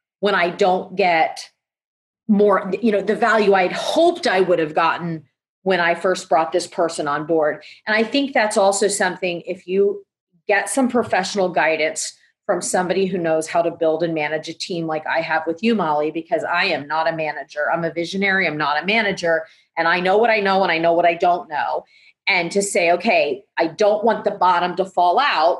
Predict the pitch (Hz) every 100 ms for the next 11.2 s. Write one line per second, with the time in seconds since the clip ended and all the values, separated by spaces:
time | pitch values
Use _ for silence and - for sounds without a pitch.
0 | - 190 185 180 175 - 240 196 196 175
1 | 165 185 262 247 160 147 156 - _ _
2 | _ _ _ _ 180 160 180 208 247 -
3 | 269 269 262 196 165 156 156 160 156 _
4 | _ 190 202 - 254 247 196 165 165 160
5 | 165 - _ _ - 180 175 220 269 269
6 | 220 165 156 156 160 - _ _ 208 180
7 | 180 202 208 196 196 190 175 175 175 180
8 | - - 214 180 170 165 160 _ _ 196
9 | - 220 220 226 214 233 220 202 220 214
10 | 262 226 - 277 208 135 151 170 170 196
11 | 156 127